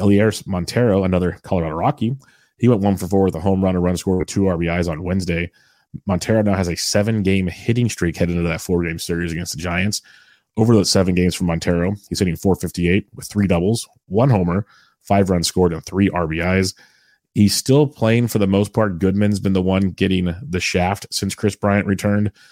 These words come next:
Still something worth monitoring, but Montero, he's always showcased the ability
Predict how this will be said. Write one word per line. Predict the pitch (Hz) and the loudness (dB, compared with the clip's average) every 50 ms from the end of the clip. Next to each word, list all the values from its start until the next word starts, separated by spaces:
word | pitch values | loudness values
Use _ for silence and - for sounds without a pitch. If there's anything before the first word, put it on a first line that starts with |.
| _ _ _ | _ _ _
Still | - - 135 123 | -2 0 2 2
something | - 131 113 107 | 2 2 0 2
worth | 107 95 85 | 0 0 2
monitoring, | 98 95 92 90 87 87 85 82 | 2 2 2 2 2 0 0 2
but | 90 85 | 0 0
Montero, | 92 92 92 90 - 98 98 95 92 85 _ _ _ _ _ _ | 0 -2 -4 0 0 2 4 4 2 0 _ _ _ _ _ _
he's | - 92 101 | -4 0 2
always | 104 117 120 107 | 4 4 4 2
showcased | - - 107 98 - 110 104 95 | 2 0 0 0 2 0 0 0
the | - 98 | 0 -2
ability | 85 80 - 87 92 98 98 113 107 113 113 | -2 -2 -2 -2 0 2 2 2 0 -2 -4